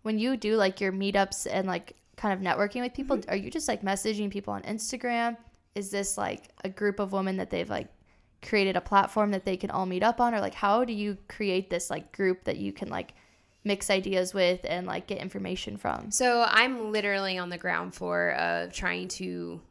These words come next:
Speaker 2: meet up with other florists and try to, like, t-, discuss that. So the other cohort that I have was a friend of mine put that together. She's a photographer.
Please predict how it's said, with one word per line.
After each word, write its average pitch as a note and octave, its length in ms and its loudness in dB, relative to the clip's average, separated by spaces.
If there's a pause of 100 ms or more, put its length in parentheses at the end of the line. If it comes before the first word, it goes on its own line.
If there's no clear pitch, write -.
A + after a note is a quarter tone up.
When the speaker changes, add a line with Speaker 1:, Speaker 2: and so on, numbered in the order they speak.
Speaker 2:
meet G2 240 -6
up D#2+ 160 -2
with - 140 -6
other - 160 -6
florists - 480 -4
and F3+ 160 -8
try D#3+ 160 -4
to, - 100 -6
like, - 220 -6
t-, - 80 -12 (160)
discuss E3 380 -2
that. F#3+ 260 0
So F#3+ 360 2
the F3+ 220 -6
other G#3+ 500 4
cohort F3+ 440 -2
that D#3+ 100 -2
I E3+ 140 0
have E3+ 320 -2
was F3+ 160 -8
a - 20 -8
friend F3+ 220 -4
of F#3 80 -6
mine F3+ 240 -8
put F3+ 180 -10
that - 180 0
together. - 360 -4
She's F3+ 240 -8
a - 20 -10
photographer. E3+ 720 -4